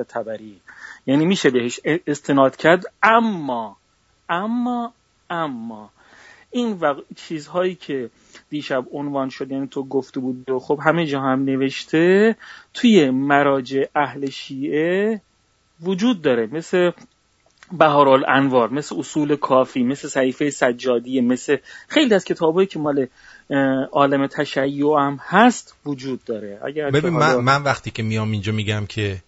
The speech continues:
Speaker 2: این روایت که کردن چرته، نمی‌دونم بهشت چرته،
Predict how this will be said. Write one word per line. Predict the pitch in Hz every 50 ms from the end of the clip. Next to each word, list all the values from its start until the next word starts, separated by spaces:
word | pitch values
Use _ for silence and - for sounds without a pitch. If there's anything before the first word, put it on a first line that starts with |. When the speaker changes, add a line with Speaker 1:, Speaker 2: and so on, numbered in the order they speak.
| _ _ _ _ _ _ _ _ _
Speaker 2:
این | - 117 113 104
روایت | 107 110 107 98 107 104 101 104 104 98 -
که | - 110
کردن | - - 113 107 104 92 104 101 101
چرته، | 95 - - - 110 104 98 - - 113 107 107
نمی‌دونم | 107 104 104 104 104 101
بهشت | 92 107 90 82 113 104 - - -
چرته، | - - 123 107 98 - - - 110 107 104 101 101